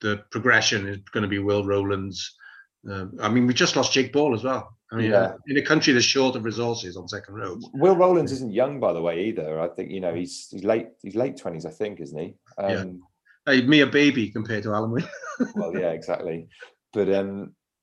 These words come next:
Speaker 2: yeah, I, uh, there's, there's big problems now, actually. You're right, because, I mean, I,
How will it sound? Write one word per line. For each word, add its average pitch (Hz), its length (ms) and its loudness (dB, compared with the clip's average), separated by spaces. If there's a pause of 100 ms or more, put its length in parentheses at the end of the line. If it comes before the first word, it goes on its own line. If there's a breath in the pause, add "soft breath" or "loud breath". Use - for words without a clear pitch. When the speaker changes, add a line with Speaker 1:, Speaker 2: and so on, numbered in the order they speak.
Speaker 2:
yeah, 135 340 6
I, - 60 8
uh, 113 320 6
there's, 101 220 2
there's 110 160 0
big 120 260 -2
problems 82 380 -4
now, 87 260 -2
actually. - 300 -8
You're 85 100 -4
right, 90 200 0
because, - 380 -12 (880)
I 90 80 -10
mean, 80 180 -8
I, 82 160 -4